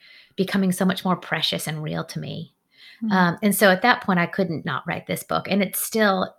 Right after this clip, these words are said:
Speaker 1: every day I sat down, I would play that song, um, "Upper Room" when I would start
Speaker 2: Mm.
Speaker 1: writing. It's by Hillsong. And it's like, it's about, "Lord, make my whole life your upper room. Just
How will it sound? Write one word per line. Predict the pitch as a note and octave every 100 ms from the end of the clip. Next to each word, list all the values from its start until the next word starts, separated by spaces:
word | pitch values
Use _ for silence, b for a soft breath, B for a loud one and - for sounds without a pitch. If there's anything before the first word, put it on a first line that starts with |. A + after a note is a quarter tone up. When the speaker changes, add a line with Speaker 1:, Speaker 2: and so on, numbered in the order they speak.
| -
Speaker 1:
every | G#3 A3 G#3+
day | E3+
I | E3
sat | E3 F3 F3
down, | E3 D3+ - C#3+ b b b
I | F#3
would | F#3
play | F#3 A3+ G3
that | F3 F3
song, | G3 F3+ E3+ F3
um, | F3+ E3
"Upper | - F3 F3 D#3+
Room" | D#3 E3+ E3 - _ _ -
when | F3+
I | E3+
would | F3
start | - E3+ F3+
Speaker 2:
Mm. |
Speaker 1:
writing. | F3 D#3+ D#3+
It's | E3 -
by | F3 D#3+
Hillsong. | E3 D#3+ D#3+ D#3
And | D#3+
it's | F3+ -
like, | F3 B B B
it's | F3+ F#3+
about, | F#3+ - -
"Lord, | G3+ F#3+
make | F3+ F#3+ G3
my | F3+
whole | - G3 F#3+
life | F3+ D#3+
your | F3 -
upper | E3+ - E3+
room. | D#3+ D#3 D#3 D3+ -
Just | F3 -